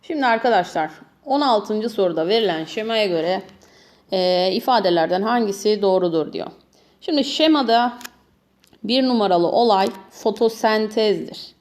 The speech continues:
İki ve üç numaralı olaylar solunumdur. Biz biliyoruz ki solunum sırasında enerji açığa çıkar. O yüzden on altıncı sorumuzun cevabı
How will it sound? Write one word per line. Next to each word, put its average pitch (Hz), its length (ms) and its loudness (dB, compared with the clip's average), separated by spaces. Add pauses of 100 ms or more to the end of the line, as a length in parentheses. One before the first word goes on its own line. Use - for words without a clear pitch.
(360)
İki 302 300 -4
ve 285 300 2
üç 294 240 -2
numaralı 202 420 2
olaylar 214 600 2
solunumdur. 190 920 -2 (400)
Biz 294 160 0
biliyoruz 302 420 0
ki 214 100 -4
solunum 254 500 0
sırasında 185 720 -2
enerji 196 680 2
açığa 165 440 -2
çıkar. 165 440 -4 (360)
O 294 140 2
yüzden 202 320 0
on - 240 0
altıncı 226 520 0
sorumuzun 196 580 0
cevabı 233 720 2